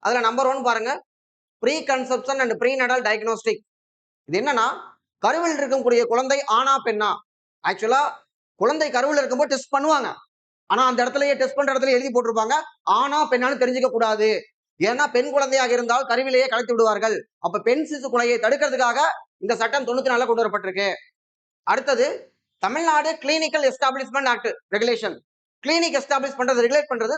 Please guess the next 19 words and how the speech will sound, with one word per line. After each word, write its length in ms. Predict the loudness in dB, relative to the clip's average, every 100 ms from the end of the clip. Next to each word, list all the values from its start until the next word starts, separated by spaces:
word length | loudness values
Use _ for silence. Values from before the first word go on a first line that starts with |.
| 2
தொண்ணூத்தி 240 | 0 2 2
ஏழுல 160 | 2 0
கொண்டு 140 | 2
வரப்பட்டிருக்கு. 440 | 0 0 -2 -4 -6 _ _ _ _ _ _ _
இன்னொன்னு 260 | 0 0 2
பாருங்க, 240 | 0 0 -2 -4 _ _ _ _ _
transplantation 680 | -2 0 -2 -2 0 0 0 -2
of 40 | 0
human 240 | 0 2 0
organs, 300 | 0 -4 -8 -18 _ _ _ _ _ 0
அதாவது 200 | 0 2
உறுப்பு 240 | 0 0 0 0
மாற்று 260 | 0 0 0 0
அறுவை 200 | 0 -2
சிகிச்சைக்கான 460 | -4 -2 0 0 0 -2 -4 _ _ _ 0
ஒரு 120 | 2 2 0 -2 -4
சட்டம் 320 | -2 -2 -4 _ _ _ _ -2
தொண்ணூத்தி 320 | 0 0 -2 0
நாலு. 240 | 0 0